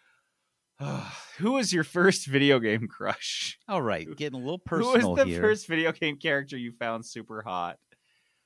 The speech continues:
Speaker 1: Uh, and then
Speaker 2: Yes,
Speaker 1: as a
Speaker 2: this is a
Speaker 1: follow-up,
Speaker 2: th-, three-part question.
Speaker 1: Yeah, this is intense. This is like an S A T question.
Speaker 2: It is. <laughs>
Speaker 1: The follow-up here, one A,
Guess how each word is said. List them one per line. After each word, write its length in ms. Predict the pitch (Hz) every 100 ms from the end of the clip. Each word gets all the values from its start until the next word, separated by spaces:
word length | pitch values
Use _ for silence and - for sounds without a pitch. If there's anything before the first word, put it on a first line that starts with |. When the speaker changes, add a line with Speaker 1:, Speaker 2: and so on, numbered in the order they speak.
| _ -
Speaker 1:
Uh, 420 | 107 107 107 107 113
and 100 | 120
then 100 | 113
Speaker 2:
Yes, 180 | 208
Speaker 1:
as 40 | 170
a 20 |
Speaker 2:
this 100 | 190
is 60 | 127
a 80 | 214
Speaker 1:
follow-up, 360 | 208 196 196 - _ -
Speaker 2:
th-, 120 | 139 135 -
three-part 540 | 139 160 - 135 -
question. 460 | - 113 - 90 78
Speaker 1:
Yeah, 320 | 95 101 92 82
this 180 | 98 123
is 140 | 117
intense. 420 | 107 95 107 92
This 140 | 101 98
is 100 | 104
like 160 | 104
an 80 | 107
S 240 | - 104 -
A 140 | 95
T 240 | - 95
question. 640 | 95 90 80 - 90 80 85
Speaker 2:
It 440 | 135 185 220 185 - 226
is. 380 | 202 175 - -
<laughs> 40 | -
Speaker 1:
The 120 | 139
follow-up 680 | - 151 160 160 135 139
here, 180 | 135 131
one 300 | 127 131 156
A, 460 | 147 160 123 95 95